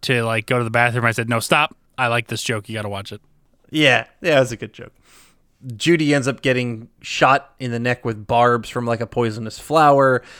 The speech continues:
Speaker 2: and Peter's fighting the spiders with axes. Sarah has to roll with her mouth, and she gets another roll. You're almost there with much at stake, but now the ground begins to quake. And so, of course, it's gonna be an earthquake.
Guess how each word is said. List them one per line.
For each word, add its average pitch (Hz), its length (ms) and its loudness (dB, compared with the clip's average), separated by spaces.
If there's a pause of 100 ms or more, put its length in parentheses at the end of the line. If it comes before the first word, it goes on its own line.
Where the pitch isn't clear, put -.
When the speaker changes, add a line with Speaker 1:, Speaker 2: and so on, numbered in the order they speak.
(200)
Speaker 2:
and 110 240 -6
Peter's 123 340 -2
fighting 117 360 0
the 107 160 -8
spiders 113 460 -2
with 104 120 -8
axes. 139 520 0 (280)
Sarah 143 360 6
has 135 200 2
to 117 80 -6
roll 131 280 4
with 123 180 0
her 110 120 -8
mouth, 180 540 2 (280)
and 135 540 4
she 139 220 -4
gets 135 280 2
another 139 300 4
roll. 156 420 4 (280)
You're 123 160 -6
almost 180 440 4
there 180 380 6
with 117 300 -6
much 123 240 -2
at - 40 -14
stake, 151 460 2
but 117 260 -6
now 135 300 4
the 147 140 -2
ground 139 500 4
begins 120 380 -4
to 139 80 -8
quake. 120 400 0 (280)
And 120 120 -10
so, 120 100 2
of 110 140 -6
course, 143 320 6
it's 110 100 -16
gonna 113 180 -8
be 110 120 -10
an 113 80 -10
earthquake. 123 580 -2